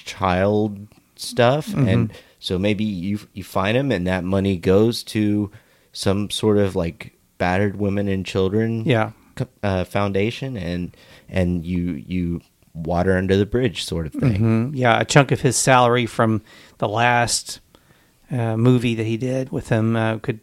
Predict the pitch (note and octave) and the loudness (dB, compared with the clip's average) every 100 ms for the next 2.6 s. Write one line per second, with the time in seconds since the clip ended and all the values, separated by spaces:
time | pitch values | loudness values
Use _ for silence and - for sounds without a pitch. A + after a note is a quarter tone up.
0 | - - C#3 B2 A#2 C3+ B2+ - C3 A#2+ | -14 2 4 4 0 2 0 4 4 4
1 | A2+ A2 A2 G#2+ G#2+ - A2 A2+ G#2+ G#2 | 2 0 0 0 -4 -10 -4 -2 0 0
2 | G#2 A#2+ F3 A2+ G2+ | -2 -8 -6 -4 -4